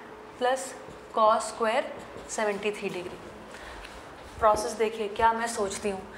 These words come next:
मैंने इधर देखा सिक्सटी थ्री, इधर देखा ट्वेंटी सेवन, मुझे दिखाई पड़ गया दोनों का सम नाइंटी है। हाँ, इसका मतलब नाइंटी माइनस करके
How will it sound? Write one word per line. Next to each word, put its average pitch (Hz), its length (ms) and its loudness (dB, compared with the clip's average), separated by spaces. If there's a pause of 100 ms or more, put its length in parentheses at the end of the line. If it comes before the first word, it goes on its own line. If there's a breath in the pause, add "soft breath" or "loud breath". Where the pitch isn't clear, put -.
(300 loud breath)
मैंने 233 180 8
इधर 247 160 4
देखा 254 240 4
सिक्सटी 254 380 -2
थ्री, 269 140 0
इधर 254 180 2
देखा 240 240 4
ट्वेंटी 226 340 0
सेवन, 214 280 -2
मुझे 233 140 4
दिखाई 220 340 2
पड़ 233 180 2
गया 247 160 4
दोनों 226 300 0
का 247 120 4
सम 254 340 2
नाइंटी 202 420 -2
है। 190 200 -2
हाँ, 190 360 0
इसका 208 240 -2
मतलब 220 320 0
नाइंटी 208 300 2
माइनस 196 320 -2
करके 202 280 0